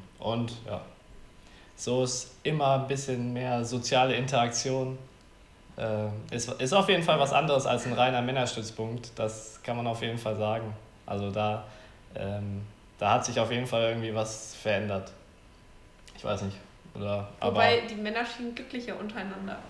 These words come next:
Speaker 2: Also, das ist jetzt nicht so, oder? Anfangs.
Speaker 1: Ja, dann macht man halt,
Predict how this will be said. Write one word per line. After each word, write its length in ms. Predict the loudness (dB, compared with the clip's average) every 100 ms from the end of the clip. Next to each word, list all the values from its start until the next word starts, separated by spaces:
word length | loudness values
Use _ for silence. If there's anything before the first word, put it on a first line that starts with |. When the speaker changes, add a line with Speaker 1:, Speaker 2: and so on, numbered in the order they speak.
| 4
Speaker 2:
Also, 340 | 4 6 8
das 0 |
ist 400 | 10 10 12 12
jetzt 0 |
nicht 440 | 12 6 6 2
so, 140 | 4 4
oder? 320 | 6 4 4 0 -4 -8 -10 -6 -4 0 2 0 -2 -8 -8 -6 -6
Anfangs. 340 | -4 -4 -2 4
Speaker 1:
Ja, 400 | 6 6 4 4
dann 400 | 4 4 0 4
macht 240 | 6 6
man 100 | 6 8
halt, 360 | 8 6 0